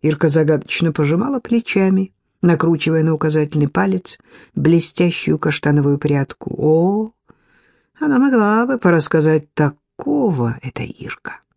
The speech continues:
Ох, эта Ирка! Сейчас таких, как Ирка, пруд пруди, а в наше время наивных девочек больше нет. Перевелись как класс.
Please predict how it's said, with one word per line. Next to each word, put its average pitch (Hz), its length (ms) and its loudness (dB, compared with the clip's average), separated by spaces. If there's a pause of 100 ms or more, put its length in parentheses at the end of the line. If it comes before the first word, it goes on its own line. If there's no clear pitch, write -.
(1040)
Ох, - 280 -2
эта 143 300 -2
Ирка! 92 680 -6 (1040)
Сейчас - 680 0
таких, 208 320 0
как 190 220 2
Ирка, 226 240 2
пруд 185 420 2
пруди, 185 580 0 (380)
а 180 100 2
в 226 60 4
наше 269 240 2
время 247 260 4
наивных 214 460 4
девочек 185 520 2
больше 170 760 2
нет. 139 340 0 (920)
Перевелись 165 580 2
как 190 260 -2 (160)
класс. - 640 -10